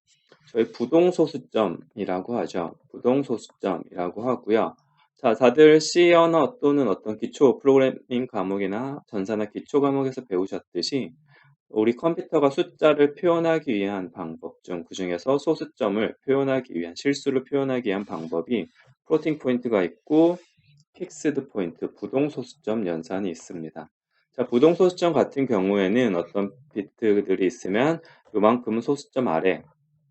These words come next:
여기는 소수점 위에 앞에를 나타냄으로써 숫자를 표현하는 방식인데요.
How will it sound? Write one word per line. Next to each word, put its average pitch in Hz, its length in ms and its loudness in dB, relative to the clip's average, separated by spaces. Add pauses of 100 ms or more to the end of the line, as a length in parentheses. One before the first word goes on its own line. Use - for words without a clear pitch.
(640)
여기는 101 260 -4
소수점 139 520 0
위에 95 420 4 (260)
앞에를 104 520 2
나타냄으로써 90 840 0
숫자를 123 400 -2
표현하는 151 540 -4
방식인데요. 90 960 -6